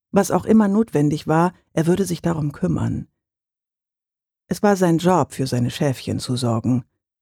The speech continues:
dass sie wieder auf Linie gebracht wurden. Er würde sein Lebenswerk zu schützen wissen. Der Preis spielte dabei keine Rolle. Wie verabredet war Cash of the Day bereits online gegangen. Er klickte das Profil an.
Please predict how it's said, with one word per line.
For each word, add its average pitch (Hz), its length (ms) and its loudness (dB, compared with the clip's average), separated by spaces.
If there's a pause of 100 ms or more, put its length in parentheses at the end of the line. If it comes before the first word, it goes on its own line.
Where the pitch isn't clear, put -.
(160)
dass 135 160 -6
sie 147 160 -2
wieder 143 240 -4
auf 123 120 -4
Linie 160 320 2
gebracht - 460 -10
wurden. - 380 -6 (720)
Er 175 100 0
würde 220 200 6
sein 190 220 2
Lebenswerk 180 560 0
zu 165 100 -4
schützen 131 440 -2
wissen. - 420 -4 (400)
Der 147 80 -2
Preis 185 300 0
spielte 156 300 -2
dabei 135 240 -2
keine 127 300 -4
Rolle. - 420 -10 (840)
Wie 202 160 2
verabredet 165 640 2
war 165 120 2
Cash 175 320 0
of 165 140 0
the 170 100 0
Day 175 240 2
bereits 156 380 -2
online 139 360 0
gegangen. 123 560 -2 (380)
Er 147 100 -6
klickte - 320 -4
das 143 140 -2
Profil 160 420 -4
an. 120 340 0